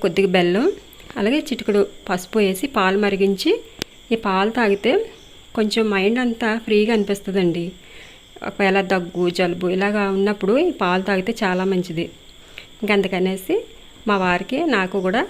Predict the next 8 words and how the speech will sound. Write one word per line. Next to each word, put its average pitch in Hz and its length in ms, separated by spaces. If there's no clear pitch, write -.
ఇలాగా 190 300
పాలు 185 280
అయితే 196 160
కలిపి 185 320
వేసాను. 185 420
మా 220 80
పాప 208 200
అయితే 226 160